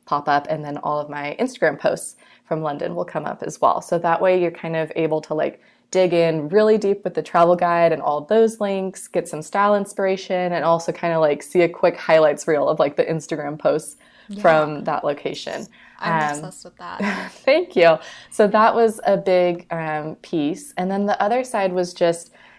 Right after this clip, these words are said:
Speaker 1: you know, I started my, my blog six years ago, and I was a different person then. I was, like, young. I was just out of grad school, and, um,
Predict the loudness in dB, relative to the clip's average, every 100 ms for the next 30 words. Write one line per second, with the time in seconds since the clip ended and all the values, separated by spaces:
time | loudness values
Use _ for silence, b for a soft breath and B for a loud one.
0 | b 2 2 2 -2 -4 -4 -2 0 0
1 | 0 0 2 2 0 -4 -4 -4 0 0
2 | 0 -2 -6 -2 -2 -2 -2 0 2 0
3 | 0 -6 -6 -6 -8 -4 0 2 2 2
4 | 2 2 2 2 0 0 2 4 6 6
5 | 4 4 4 4 -2 -10 2 4 6 4
6 | 4 4 2 0 -8 -2 -2 0 0 2
7 | 2 0 -6 _ -2 2 2 0 2 4
8 | 6 4 4 0 -4 B B B B -2
9 | 0 0 -2 -6